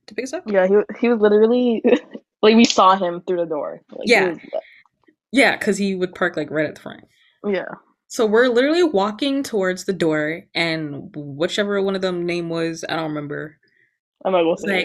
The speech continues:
Speaker 2: it, but
Speaker 1: "Ladies," he basically told us how we shouldn't be, like, loafing in the hallways and get to class. But we're like, "Sir, sir, sir, sir."
Speaker 2: Common sense, inference,
Speaker 1: Sir.
Speaker 2: <laughs> something.
Speaker 1: We're literally ready to walk out the door, and it's not even like we're standing in the hallway loafing. Like, we're literally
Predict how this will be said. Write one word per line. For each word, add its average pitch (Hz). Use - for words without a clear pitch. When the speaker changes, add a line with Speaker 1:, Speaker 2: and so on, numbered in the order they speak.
Speaker 2:
it, -
but 220
Speaker 1:
"Ladies," 240
he 254
basically 262
told 208
us 208
how 170
we 175
shouldn't 170
be, 170
like, 151
loafing 147
in 139
the 139
hallways 139
and 139
get 135
to -
class. -
But -
we're 175
like, 156
"Sir, 151
sir, -
sir, 262
sir." -
Speaker 2:
Common 196
sense, 202
inference, 202
Speaker 1:
Sir. -
Speaker 2:
<laughs> 254
something. 190
Speaker 1:
We're 208
literally 233
ready 180
to 180
walk 156
out 170
the 143
door, 151
and 143
it's 143
not 190
even 202
like 208
we're 202
standing 170
in 156
the 156
hallway 156
loafing. 147
Like, -
we're 156
literally 175